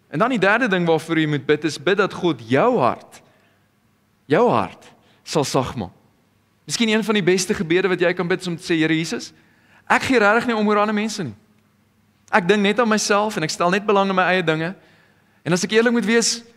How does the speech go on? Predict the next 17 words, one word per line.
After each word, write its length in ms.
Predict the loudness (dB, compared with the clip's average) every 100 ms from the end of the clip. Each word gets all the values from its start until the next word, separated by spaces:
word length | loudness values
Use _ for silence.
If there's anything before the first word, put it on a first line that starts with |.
| _ _ _ -6
ek 140 | -4
het 120 | -2
nooit 180 | -2 0
eers 120 | 0
gedink 320 | 0 0 0 0
dat, 260 | -2 -2
of 160 | -8 -6
geworry 380 | 0 2 2 2
dat 160 | 0
ander 200 | 2 0
mense 280 | -2 -2 -4
in 60 | -4
die 80 |
hemel 160 | -2 -2
toe 120 | -4
gaan 160 | -4 -6
nie. 120 | -8